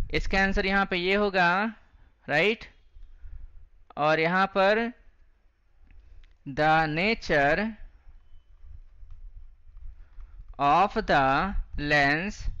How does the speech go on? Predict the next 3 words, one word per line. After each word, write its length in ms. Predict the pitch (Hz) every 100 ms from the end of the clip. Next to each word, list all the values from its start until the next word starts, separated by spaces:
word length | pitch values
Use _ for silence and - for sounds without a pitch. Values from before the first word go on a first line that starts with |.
| - - - - - - - - - - - _ _ _ _ 139
is 300 | 156 202 - - _ -
converging 1120 | 156 160 147 156 185 196 147 131 143 202 226 _ _ _ _ _ _ _ _ _ _ _ _ _ _ _ _ _ _ _ _ _ _ - - - - - _ _ _ _ _ _ _ _ _ _ -
और 320 | 139 143 180